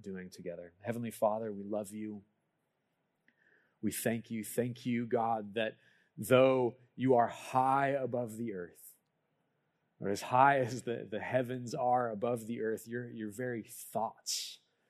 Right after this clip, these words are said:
are above our thoughts. Lord, you are transcendent and beautiful. You spoke the world into existence.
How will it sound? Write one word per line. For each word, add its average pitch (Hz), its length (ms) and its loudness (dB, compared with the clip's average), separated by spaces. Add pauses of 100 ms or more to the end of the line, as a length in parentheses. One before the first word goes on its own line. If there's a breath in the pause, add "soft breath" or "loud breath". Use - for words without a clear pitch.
(240)
are 113 180 0
above 107 260 -4
our 101 240 -8
thoughts. - 640 -14 (1200)
Lord, 113 180 2
you 113 120 0
are 104 80 -2
transcendent 117 1080 -8
and 98 300 -14
beautiful. 120 720 0
You 104 140 -6
spoke 123 600 0
the 113 100 -6
world 113 500 -2
into 110 240 -8
existence. 101 840 -12